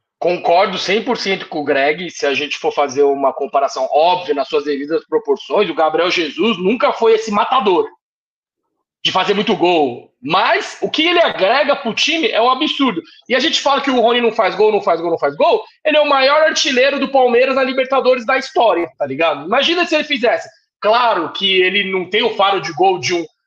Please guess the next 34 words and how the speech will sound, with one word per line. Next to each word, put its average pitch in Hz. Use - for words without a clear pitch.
Diego 156
Costa, 160
de 139
um 175
próprio 277
Luiz 233
Adriano 208
que 180
passou 170
por 156
aqui, 185
mas 208
o 254
futebol 269
não 269
é 320
só 285
gol, 180
né? 143
E 170
o 226
resto 196
ele 175
entrega 226
muito. 196
E 254
o 294
Abel 285
já 311
falou 294
inúmeras 302
vezes, 139
né, 156
que 165